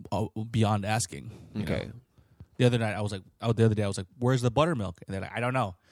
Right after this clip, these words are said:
Speaker 1: I go to
Speaker 2: <laughs>
Speaker 1: and then I went to a guy, like, "Where's the buttermilk?" He's like, "Oh, here."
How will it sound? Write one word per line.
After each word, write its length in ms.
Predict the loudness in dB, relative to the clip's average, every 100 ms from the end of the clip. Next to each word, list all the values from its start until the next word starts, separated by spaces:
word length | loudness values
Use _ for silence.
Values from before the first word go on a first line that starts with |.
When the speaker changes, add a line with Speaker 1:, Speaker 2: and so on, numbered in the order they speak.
| _ _ -2
Speaker 1:
I 100 | 4
go 80 |
to 200 | 6 6 4 0 -4 -10
Speaker 2:
<laughs> 340 | -14 -18 -12 0
Speaker 1:
and 120 | 4
then 100 | 6
I 40 |
went 140 | 6 6
to 80 | 4
a 80 | 6
guy, 160 | 4
like, 120 | 4 4
"Where's 180 | 4
the 80 | 6
buttermilk?" 400 | 6 6 4 0 -6
He's 120 | -4 -4
like, 120 | 4
"Oh, 140 | 4
here." 280 | 4 0 -6